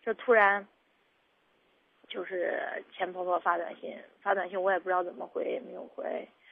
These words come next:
没有回着前几天，前一段儿，也可能有半个月了，我们联系上了，联系上了，也回了一次家，看了孩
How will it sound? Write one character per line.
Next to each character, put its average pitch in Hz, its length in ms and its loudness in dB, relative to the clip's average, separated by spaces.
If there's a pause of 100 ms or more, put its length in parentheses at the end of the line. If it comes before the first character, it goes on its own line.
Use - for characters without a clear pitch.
(360)
没 202 140 -2
有 208 120 2
回 190 240 0
着 175 560 -4 (480)
前 185 220 -10
几 175 180 -12
天， - 160 -20 (1040)
前 208 260 -2
一 190 100 -8
段 170 140 -4
儿， 214 120 -8 (240)
也 254 100 -6
可 - 140 -10
能 175 120 -10
有 180 120 -4
半 180 160 -6
个 170 100 -12
月 185 140 -2
了， - 180 -4
我 - 60 -12
们 175 100 -14
联 175 220 -8
系 185 120 -12
上 - 180 -8
了， - 80 -14 (720)
联 202 180 -4
系 208 100 -6
上 190 240 0
了， 165 140 -6
也 160 80 -6
回 165 240 -4
了 185 100 2
一 185 80 0
次 170 160 -12
家， 160 220 -8
看 - 180 -10
了 165 60 -12
孩 - 180 -18